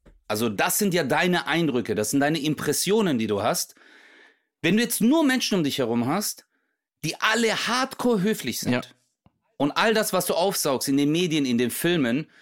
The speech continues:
Speaker 1: die Werte, die vermittelt werden, äh, dann ist die Wahrscheinlichkeit sehr groß, dass du auch so wirst. Es gibt natürlich auch Fälle, wo Leute wohlbehütet aufwachsen, aber trotzdem dann halt hardcore werden. Das kann ja auch sein, das kann auch so ein Gegenpol entstehen.
Speaker 2: Klar.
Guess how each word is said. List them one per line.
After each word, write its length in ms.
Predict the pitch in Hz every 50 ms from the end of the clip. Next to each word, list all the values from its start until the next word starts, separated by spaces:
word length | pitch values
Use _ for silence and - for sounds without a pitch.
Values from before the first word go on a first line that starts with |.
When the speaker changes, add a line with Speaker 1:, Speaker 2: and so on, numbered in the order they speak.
| - _ _ _ _ -
Speaker 1:
die 200 | 117 123 131 113
Werte, 440 | 147 160 185 202 196 - 175 151 131
die 120 | 113 120 117
vermittelt 520 | - 131 117 113 107 - 117 101 - -
werden, 400 | 101 98 98 95 120 151 165 - _ _ _ _ _ _ _ _ _ _ _ _ _ _ _ _ -
äh, 300 | 120 123 123 120 120 120 - _ -
dann 400 | 120 113 143 160 185 202 202 - _ -
ist 140 | 160 147 -
die 80 | 175
Wahrscheinlichkeit 840 | 180 175 - - - 208 226 240 240 233 208 - - 196 196 185 147
sehr 400 | 135 127 123 139 202 220 240 240
groß, 680 | 175 - 135 139 147 165 151 135 110 101 - - - - -
dass 140 | 139 -
du 120 | - 175 -
auch 220 | 131 139 156 151
so 220 | - - 113 95 92
wirst. 220 | 90 - - -
Es 180 | - - - -
gibt 300 | 170 185 180 - - 151
natürlich 460 | 160 151 - - 156 139 135 - 120
auch 120 | 101 -
Fälle, 540 | - - 170 175 190 196 190 190 190 170 170
wo 240 | 117 123 123 117 113 113
Leute 580 | - 113 113 123 131 139 135 - 143 135 127 127 - - - - _ -
wohlbehütet 580 | 117 135 147 139 131 135 139 135 - 127 -
aufwachsen, 440 | 110 143 151 - 165 156 - 147 143
aber 260 | 131 127 131 - - _ _ _ _ _ - _ _ -
trotzdem 500 | - 139 135 131 - - - 131 123 110
dann 160 | 107 104 101
halt 360 | 98 101 95 92 - - -
hardcore 420 | 117 113 110 - - - 110 101 90
werden. 420 | 95 92 92 123 147 170 180 165 -
Das 140 | - - -
kann 120 | - 110
ja 100 | 107 95
auch 120 | 120 139 139
sein, 220 | - 143 143 131
das 120 | 117 -
kann 160 | - - 120 117
auch 80 | 110
so 120 | - 120 117
ein 80 | 110
Gegenpol 440 | 104 135 143 147 143 - 147 147 143
entstehen. 300 | 139 135 - - 143 143
Speaker 2:
Klar. 160 | 135 131 123